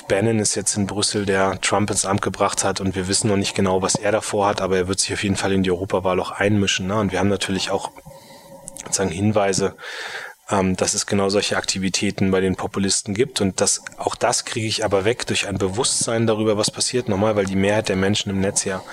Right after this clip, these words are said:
auch hoch an-, anständig ist, aber ich merke selbst, wie es bei mir ist, ich habe auch immer keinen Bock, mich auf solche Diskussionen dann einzulassen, ne, wo du nur beleidigt wirst und wo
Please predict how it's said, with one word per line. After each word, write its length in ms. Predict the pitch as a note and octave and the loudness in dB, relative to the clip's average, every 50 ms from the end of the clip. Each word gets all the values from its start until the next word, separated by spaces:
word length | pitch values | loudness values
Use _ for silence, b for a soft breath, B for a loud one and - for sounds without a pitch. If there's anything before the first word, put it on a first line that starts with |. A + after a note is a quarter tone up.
| B B B B - | B B B B -10
auch 160 | - - - | -10 -6 -4
hoch 160 | - G2+ - - | -2 -2 0 0
an-, 220 | - A2+ A#2+ - - - | 0 0 0 -2 -4 -4
anständig 500 | - A2+ A2+ - - G2+ F#2+ F#2+ F#2 G#2 | -2 0 0 0 0 -2 -2 -4 -4 -4
ist, 180 | G#2+ G2+ - | -2 -2 -2
aber 140 | G2+ G2 G2+ | 0 -2 -2
ich 100 | F#2+ - B B B B B B B B - | -4 -6 B B B B B B B B -4
merke 260 | - F#2+ G2 - A2+ | -2 0 0 0 2
selbst, 280 | G2 F#2+ G2+ G2+ - - | 2 2 2 2 0 -2
wie 60 | G#2+ | -2
es 100 | G2+ - | -4 -4
bei 120 | - G2+ F#2+ | -4 -4 -2
mir 240 | G2 G2 G#2+ A#2+ | 0 2 2 2
ist, 140 | A#2 - - | 2 0 -2
ich 140 | G#2 - - | -2 -4 -4
habe 140 | G2+ - - | -4 -4 -6
auch 100 | - - | -4 -2
immer 140 | A2+ A2 G#2 | -2 -2 -2
keinen 240 | - - - F#2+ G2+ | -2 -4 -6 -6 -6
Bock, 180 | G2+ - - | -8 -8 -6
mich 200 | G#2 G2+ G2+ - | -6 -6 -4 -4
auf 80 | F#2+ - | -4 -4
solche 260 | - G#2+ G#2 - G#2 | -4 -2 -4 -4 -2
Diskussionen 540 | - - - - - - - A2+ A#2 A#2+ A2+ | -4 -4 -4 -2 -4 -4 -2 0 2 2 2
dann 120 | G#2 F#2+ | 2 0
einzulassen, 680 | F#2+ F#2+ F#2+ F#2+ F#2+ - - G2+ F#2+ - - - - G2 | -2 -4 -6 -6 -6 -6 -6 -8 -6 -4 -4 -4 -2 -2
ne, 180 | G#2+ B2 A#2 G2+ | -4 -4 -4 -2
wo 80 | G2+ F#2+ | -2 -2
du 140 | G2 G2 | -2 0
nur 180 | F#2+ F#2+ G2+ G2 | 0 0 0 0
beleidigt 500 | F#2+ F#2+ F#2 F2 F#2+ F#2+ G2 - - - | 0 0 0 0 -2 -2 -4 -6 -8 -6
wirst 220 | G#2+ G2 F#2 - | -4 -2 -2 -2
und 160 | - F#2 F2 - | -2 -4 -6 -6
wo 160 | G2+ F#2 | -6 -6